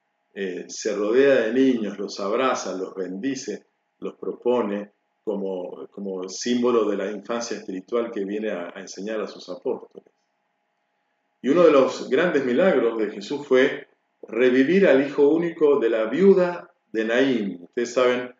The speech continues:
que una mujer viuda en los tiempos bíblicos, donde no había ansés, eh, bueno, eh, no había pensiones,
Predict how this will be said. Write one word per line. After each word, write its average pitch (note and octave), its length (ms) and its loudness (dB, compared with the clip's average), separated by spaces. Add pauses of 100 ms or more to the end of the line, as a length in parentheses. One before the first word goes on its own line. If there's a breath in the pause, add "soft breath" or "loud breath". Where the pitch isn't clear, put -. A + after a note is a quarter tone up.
(420)
que G#2 120 -4
una A2 200 -4
mujer A2 320 -2
viuda D3 260 2
en G#2+ 100 -2
los F2 100 -10
tiempos G2+ 320 -8
bíblicos, A#2 840 -4
donde F#2 300 -10
no G#2 120 -8
había A2 260 -2
ansés, B2+ 800 -4 (560)
eh, F2 460 -8
bueno, G2+ 460 -6 (420)
eh, E2+ 560 -10
no G2+ 120 -10
había A2 220 -2
pensiones, G#2 920 -4